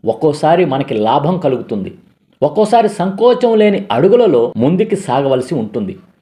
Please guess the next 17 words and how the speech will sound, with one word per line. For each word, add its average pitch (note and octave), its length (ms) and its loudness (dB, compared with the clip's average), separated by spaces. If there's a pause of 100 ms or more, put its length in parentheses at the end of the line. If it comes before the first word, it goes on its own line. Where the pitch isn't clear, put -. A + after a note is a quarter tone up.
(300)
మనం F#3 360 0
చెయ్యవలసిన A#3 500 2
పనిని E3 640 -4 (580)
ముందు B3 300 2
మనం F3+ 280 0
మొదలుపెట్టిన F#3+ 560 0
తరువాత F#3+ 480 0
మాత్రమే C3 600 -4 (220)
నెరవేరే E3+ 560 2
దేవుని E3+ 420 0
వాగ్దానాలు C3+ 640 0
కొన్ని C#3 260 -4
ఉన్నాయి. A2 380 -2 (640)
మనం E3+ 380 0
లోబడడం G#3 600 2
మొదలు C#3 220 0
పెడితే B2 560 -2